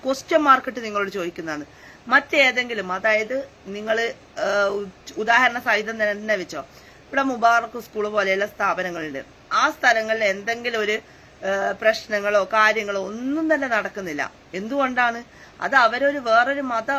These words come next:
വിഭാഗമായതുകൊണ്ട് അവർക്കൊന്നും സർക്കാരിന് അവരെ വോട്ട് വേണം, നിർബന്ധമായിട്ടും വോട്ട് വേണ്ടത് കൊണ്ട് അവരെ ഒന്നും ഒരാ-, ഒരു, അവരെന്ത് തെറ്റ് ചെയ്തു കഴിഞ്ഞാലും അവരെ ഒരു വസ്തു പറയൂല, ഒന്നും ചെയ്യൂല, അല്ലെ?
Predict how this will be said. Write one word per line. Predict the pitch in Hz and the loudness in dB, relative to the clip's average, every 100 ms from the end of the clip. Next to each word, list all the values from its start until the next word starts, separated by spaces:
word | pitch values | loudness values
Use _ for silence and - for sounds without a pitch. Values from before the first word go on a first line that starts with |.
| - - - - - | -4 -12 -20 -20 -14
വിഭാഗമായതുകൊണ്ട് | 226 208 233 233 262 233 214 226 240 220 180 196 - - - - | -8 2 4 4 0 0 0 0 -4 -8 -8 -10 -12 -20 -14 -6
അവർക്കൊന്നും | 185 233 269 277 262 269 294 - - - | -6 -6 -6 -4 -4 -4 -8 -16 -20 -4
സർക്കാരിന് | 226 226 - 285 285 | -2 -2 -2 -4 0
അവരെ | 262 226 247 277 | 0 0 -2 -4
വോട്ട് | 233 233 226 | -4 -8 -8
വേണം, | 269 240 208 156 | -6 -4 -4 -4
നിർബന്ധമായിട്ടും | 175 180 214 226 226 233 254 | -6 -6 -6 -2 -2 0 -4
വോട്ട് | 214 208 214 | -6 -6 -6
വേണ്ടത് | 233 202 214 233 | -2 0 0 -4
കൊണ്ട് | 240 190 185 | -6 -6 -6
അവരെ | 233 170 214 240 | -8 -8 -8 -8
ഒന്നും | 214 220 | -8 -6
ഒരാ-, | 190 196 190 190 | -4 -2 -2 -2
ഒരു, | 190 202 - - - - - - | -4 -6 -8 -12 -20 -20 -6 0
അവരെന്ത് | 226 269 262 277 339 311 | 2 2 0 0 -2 0
തെറ്റ് | 277 302 | -2 -2
ചെയ്തു | 285 254 269 | 0 0 0
കഴിഞ്ഞാലും | 262 233 214 208 247 240 | -2 0 0 0 0 -2
അവരെ | 196 220 247 | 0 0 -2
ഒരു | 202 226 | -4 -2
വസ്തു | 220 196 - 247 | -2 -2 -8 -4
പറയൂല, | 214 190 240 262 208 220 | -2 -2 -4 -6 -4 -2
ഒന്നും | 214 190 202 240 | -4 -6 -10 -10
ചെയ്യൂല, | 226 185 196 185 135 - - - - - - - | -6 -4 -4 -4 -6 -12 -16 -20 -20 -20 -20 -14
അല്ലെ? | 233 190 | -2 -2